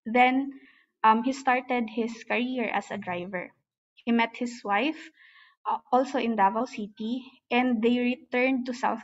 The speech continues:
Cotabato to form a family, start a family. He had to go back to Davao as his income was better in the city and left his family with his mother in the province.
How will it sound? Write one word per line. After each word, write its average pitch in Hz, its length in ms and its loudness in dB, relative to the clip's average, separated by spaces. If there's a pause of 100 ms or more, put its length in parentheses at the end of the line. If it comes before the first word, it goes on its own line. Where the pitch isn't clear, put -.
Cotabato 208 720 -4
to 240 80 -6
form 226 420 -6
a 214 120 -10
family, 190 560 -12 (500)
start 294 380 -2
a 262 40 -8
family. - 480 -10 (840)
He 277 80 -6
had 269 240 2
to 277 60 -2
go 247 240 2
back 214 280 0
to 214 80 -2
Davao 214 600 2 (440)
as 240 140 -2
his 269 200 -2
income 262 480 2
was 240 200 -2
better 196 380 -2
in 220 180 -2
the 226 100 -4
city 220 520 -10 (420)
and 247 200 4
left 269 240 4
his 285 240 -4
family 220 460 -2
with 214 160 -4
his 226 260 -8
mother 202 320 -2
in 202 160 -6
the 185 100 -10 (100)
province. 185 680 -16